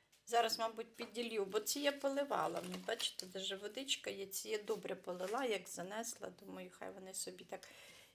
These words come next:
і стоять. Але оця осипається,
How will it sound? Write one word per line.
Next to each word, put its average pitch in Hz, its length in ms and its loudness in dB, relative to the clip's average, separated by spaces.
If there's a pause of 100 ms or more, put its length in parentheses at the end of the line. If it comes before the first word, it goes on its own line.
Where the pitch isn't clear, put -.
(140)
і 214 60 -6
стоять. 254 840 0 (1500)
Але 240 260 6
оця 294 480 6
осипається, 190 1120 0